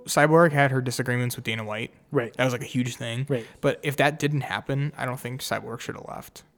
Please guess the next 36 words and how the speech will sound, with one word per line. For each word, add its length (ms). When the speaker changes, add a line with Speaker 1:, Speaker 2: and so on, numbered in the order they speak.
Speaker 1:
I 60
mean, 280
Speaker 2:
No. 300
Speaker 1:
like, 280
Speaker 2:
Yeah, 180
you 160
know. 220
Speaker 1:
she 160
could 100
have 160
it, 160
she 100
could 120
have 80
had 100
an 120
easy 480
rematch 580
with 120
Amanda 220
Nunes, 480
and 160
it 40
would 80
have 60
been 120
massive. 560
Speaker 2:
Yeah. 160
Would 100
Speaker 1:
Easy. 320
Speaker 2:
Yeah, 140
you 80
would 120
have 60
sold. 300
Speaker 1:
Right. 260